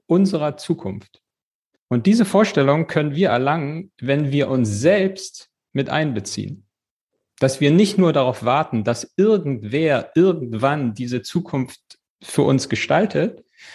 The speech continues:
dass wir verstehen, dass die Zukunft nicht passiert, dass sie uns nicht widerfährt oder auf uns zukommt, sondern dass wir sie selbst in der Hand haben, dass wir ein Teil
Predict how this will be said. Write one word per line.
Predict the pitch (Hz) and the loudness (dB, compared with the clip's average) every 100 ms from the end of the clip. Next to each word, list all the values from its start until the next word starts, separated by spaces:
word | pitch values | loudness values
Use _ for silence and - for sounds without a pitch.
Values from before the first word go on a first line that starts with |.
| - - _ _ | -20 -20 _ _
dass | - 143 - | 0 0 0
wir | 139 147 147 - | 0 2 2 -2
verstehen, | - 135 - - 175 185 156 | -2 -2 0 2 4 4 2
dass | 139 135 | 0 -2
die | 147 | -4
Zukunft | - 185 185 151 - - | -2 -6 -4 -8 -8 -2
nicht | 143 160 - | 0 0 -4
passiert, | 151 - - 185 214 104 - - _ _ _ _ _ _ _ _ - | -4 -4 -2 2 2 0 -6 -20 _ _ _ _ _ _ _ _ -2
dass | 123 | 0
sie | - 139 | 2 2
uns | 147 - | 2 2
nicht | 143 - 110 | 0 0 -4
widerfährt | 131 151 139 - - 160 170 127 107 - - _ | 0 2 0 -2 -4 2 4 2 0 -8 -20 _
oder | - 135 131 | 0 2 2
auf | - | 2
uns | 131 117 - | 0 0 -2
zukommt, | 208 214 - 127 170 190 _ - - _ _ | 0 0 0 -2 -2 -8 _ -20 -20 _ _
sondern | - 135 139 131 | -4 0 2 2
dass | 143 143 | 0 2
wir | 131 | 2
sie | 117 110 | 2 0
selbst | 110 185 247 - - | 2 2 2 -4 -6
in | 139 | -2
der | 139 | -2
Hand | 147 190 190 | 0 -2 -4
haben, | 98 95 110 _ _ _ _ _ | -10 -10 -16 _ _ _ _ _
dass | - 131 - | -2 -2 0
wir | 131 | 0
ein | 123 120 - | 2 0 -2
Teil | - 180 190 117 104 | 0 2 2 2 -2